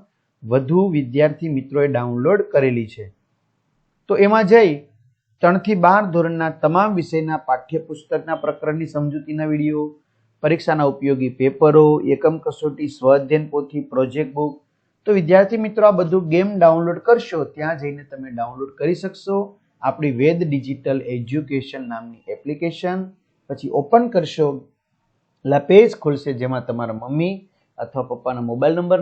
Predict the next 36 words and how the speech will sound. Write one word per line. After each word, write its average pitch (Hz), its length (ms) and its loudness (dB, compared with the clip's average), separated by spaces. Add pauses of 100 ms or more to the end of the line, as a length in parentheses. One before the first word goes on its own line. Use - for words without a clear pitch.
નાખો. 165 260 -8 (200)
ન - 20 -4 (240)
ખ્યાલ 160 260 -2
આવે 131 180 -2 (100)
તો - 60 -6 (180)
એમને 123 240 -6 (120)
કહો, 165 240 2 (440)
કોઈ 127 180 -4
ભણેલ 147 280 -2
ગણેલ 139 280 -4
વ્યક્તિના 123 340 -10
વીડિયો 120 300 -4
બતાવો. 160 400 4 (480)
સેન્ડ 208 240 2 (100)
ઓ 160 60 6
ટી 156 200 -6
પી 139 160 -8
કરશો 127 280 -8
એટલે 120 140 -6 (120)
ચાર 170 280 -4
આંકડાનો 127 400 -4
ઓ 110 40 -6
ટી 127 220 -20
પી 123 180 -12
નાખશો 160 320 -6 (480)
એટલે 120 120 -14
પેઇડ 170 280 2 (100)
કોર્સમાં 131 440 -6
પરીક્ષાના 135 580 -6
સમયે 117 320 -8
ઉપયોગી 110 400 -20
પેપરો, 139 360 2 (540)
અહીંયા 113 300 -8
એકમ 156 240 -4
કસોટીના 165 520 -6
પેપરો 170 300 0